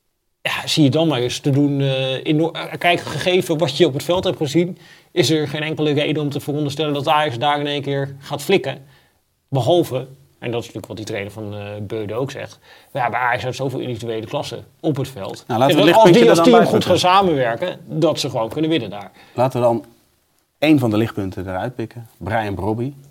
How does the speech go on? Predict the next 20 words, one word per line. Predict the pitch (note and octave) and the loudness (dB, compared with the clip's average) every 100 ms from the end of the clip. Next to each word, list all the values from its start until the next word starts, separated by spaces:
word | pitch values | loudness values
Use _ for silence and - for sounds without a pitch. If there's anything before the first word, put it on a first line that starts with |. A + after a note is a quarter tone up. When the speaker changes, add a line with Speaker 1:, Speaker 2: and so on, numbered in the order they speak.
| _ - | _ -8
Speaker 2:
maakt | F#2+ F#2 | -6 -4
weer | A2 G#2+ | -2 -2
indruk. | G2+ F#2+ - | -4 -6 -8
Sterk, | - - G#2 F#2+ F2+ - | -8 -4 -4 -4 -10 -12
snel, | - G#2 F#2+ F2+ F2+ _ | -8 -4 -4 -6 -10 _
continu | A#2 A2+ A2 G2 | -2 0 0 -4
dreiging. | F2+ F#2 G2 F2+ - F2+ F#2+ _ _ _ _ _ _ | -4 -6 -6 -8 -10 -14 -14 _ _ _ _ _ _
Als | F#2 | -10
je | G#2+ | -10
dan | F#2+ | -4
kijkt | G2+ G2+ | -4 -2
van, | G2+ F#2 | -6 -6
van | G2+ G#2 | -4 -4
in, | A2 G#2 | -4 -4
in | A2 | -4
de | F#2 | -4
periode | G#2+ G2+ G2+ G2 | -2 -2 -4 -4
onder | G2 F#2 | -6 -8
Van | F#2 | -10
Schip, | F2 A#2 | -10 -10